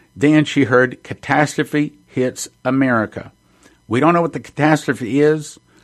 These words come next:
I do not know what the catastrophe is. You did hear me say, "I do not know what the catastrophe is," right? My guess, and I'm entitled to a guess, my guess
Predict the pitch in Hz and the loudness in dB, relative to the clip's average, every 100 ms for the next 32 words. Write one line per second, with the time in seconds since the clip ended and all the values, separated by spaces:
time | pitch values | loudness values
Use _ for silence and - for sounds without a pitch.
0 | _ _ - 110 147 160 143 143 135 135 | _ _ -4 0 4 4 4 2 0 -6
1 | - 120 127 127 - 110 127 117 87 - | -8 -4 -2 -4 -8 -6 -4 -4 -6 -12
2 | - 110 113 147 160 127 151 147 131 131 | -8 -6 0 0 0 0 2 4 2 2
3 | 127 - 110 95 123 127 123 120 117 113 | 2 0 -2 0 0 0 0 -2 -2 -4
4 | - - 117 110 - 98 113 95 76 101 | -10 -4 -2 -2 -4 -8 -4 -4 -2 2
5 | 120 147 - _ _ _ _ _ - 123 | 2 2 -4 _ _ _ _ _ -2 -2
6 | 123 156 185 143 - - - - _ _ | 0 2 4 2 0 -12 -18 -20 _ _
7 | _ 101 101 135 139 123 131 135 151 156 | _ -6 0 0 0 0 0 0 -4 -4
8 | 117 101 113 135 120 117 165 131 127 - | -2 -2 -4 -4 -4 0 2 2 0 -6